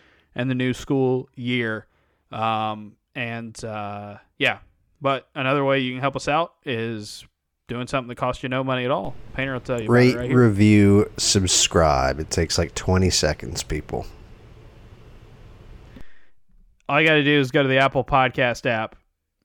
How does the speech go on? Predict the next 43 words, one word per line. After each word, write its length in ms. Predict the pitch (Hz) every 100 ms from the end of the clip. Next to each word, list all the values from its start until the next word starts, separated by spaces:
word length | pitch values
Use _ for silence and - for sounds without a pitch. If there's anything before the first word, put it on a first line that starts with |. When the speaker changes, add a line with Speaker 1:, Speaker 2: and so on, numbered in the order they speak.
| _ _
Speaker 1:
type 260 | - 135 143
in 100 | 120
the 80 | 110
Auburn 260 | 104 107
Observer, 400 | 101 110 98 101
click 260 | - 208 -
the 120 | 131
Auburn 260 | 113 107 110
Observer, 340 | 107 104 101
scroll 280 | - 165 131
down 240 | 120 117
to 360 | - 123 107 107 _ _ _ _ _ _ _ _ -
ratings 720 | 117 110 117 127 123 120 117
and 140 | 117 113
reviews, 480 | 107 107 107 110
give 140 | - 277
us 140 | -
five 260 | - 143 131
stars 320 | - 143 175
and 120 | 131
say 140 | - 147
something 260 | 180 127
nice 380 | 113 196 - - _ _ _
to 180 | 123 110
us. 220 | 160 - _ _ _ _ _ _
And, 420 | 113 117 117 117 120
uh, 340 | 113 113 117 - _ _ _ _
you 80 | 247
know, 180 | 160 185 _ _ _
we'll, 220 | 120 131
uh, 260 | 131 131 127 _ _ _ _ -
we'll, 220 | 123 127
we'll, 240 | 135 135
uh, 140 | 135 120
we'll 180 | 139
give 180 | 143 147
you 60 | 139
a 40 |
shout 280 | - 151 139
out 120 | 135
on 120 | 135 135
the 60 |
show. 300 | 127 175 165